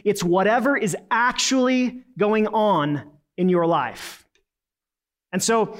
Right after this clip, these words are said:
if you're the one answering that question, the goal is to be open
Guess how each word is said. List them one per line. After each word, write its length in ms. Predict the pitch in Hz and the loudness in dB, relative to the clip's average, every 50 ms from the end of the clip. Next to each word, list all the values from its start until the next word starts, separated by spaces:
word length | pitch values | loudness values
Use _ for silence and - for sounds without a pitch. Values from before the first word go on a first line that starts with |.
| - - - | -18 -8 -4
if 140 | 196 190 - | -4 -2 0
you're 160 | 208 233 254 | 2 2 2
the 100 | 247 277 | 2 2
one 180 | 254 254 240 240 | 2 2 2 2
answering 720 | 233 254 254 269 277 269 - 226 208 185 180 202 233 226 | 2 0 0 2 2 0 0 0 0 0 0 0 0 0
that 240 | 175 208 208 202 196 | 0 0 0 -2 -2
question, 720 | - - 226 226 220 - - - 165 143 156 208 247 233 - - - - - | -2 0 0 0 0 -2 -2 -2 -2 0 0 0 0 -2 -4 -8 -18 -6 -4
the 80 | 165 190 | -2 0
goal 260 | 202 202 202 202 208 | 2 2 2 2 2
is 140 | 202 196 - | 0 0 -2
to 80 | - | -2
be 140 | 160 185 180 | -2 -2 0
open 720 | - 196 190 190 185 233 233 247 269 277 - - - - - | 0 2 2 2 2 2 2 2 2 0 -2 -4 -10 -20 -20